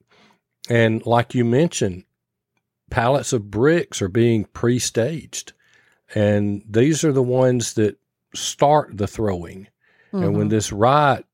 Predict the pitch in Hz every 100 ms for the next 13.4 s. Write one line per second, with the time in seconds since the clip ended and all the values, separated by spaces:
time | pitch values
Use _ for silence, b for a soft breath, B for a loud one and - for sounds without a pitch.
0 | _ - - 120 127 127 113 101 120 131
1 | 123 - 104 113 117 101 95 - 139 151
2 | 120 104 b b b b - 110 113 113
3 | 110 - - 127 123 - - 120 120 117
4 | 107 107 117 135 139 110 104 101 - 104
5 | 104 104 104 101 107 101 101 98 95 95
6 | - b b b - 120 117 110 104 -
7 | 92 90 113 135 127 - - - 90 92
8 | 98 87 107 117 101 - - _ _ _
9 | _ _ - 101 98 113 123 127 131 135
10 | 143 123 156 143 160 147 85 78 71 320
11 | 311 339 349 269 220 262 330 247 190 -
12 | 226 - 294 349 311 233 - 226 208 180
13 | 180 180 170